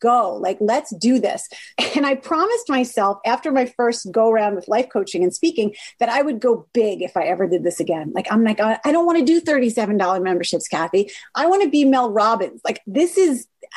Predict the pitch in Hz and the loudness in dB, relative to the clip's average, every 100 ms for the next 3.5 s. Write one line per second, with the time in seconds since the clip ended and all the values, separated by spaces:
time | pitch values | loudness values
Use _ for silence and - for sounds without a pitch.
0 | - 311 381 440 - - 254 262 262 403 | -2 0 2 2 2 0 0 0 0 2
1 | 554 440 359 311 339 - 220 - - 240 | 2 4 4 2 0 -2 -4 -6 -8 -4
2 | 359 440 403 339 - 302 285 262 233 254 | 0 2 4 2 2 2 2 4 2 2
3 | 302 262 247 220 214 | 2 2 0 2 0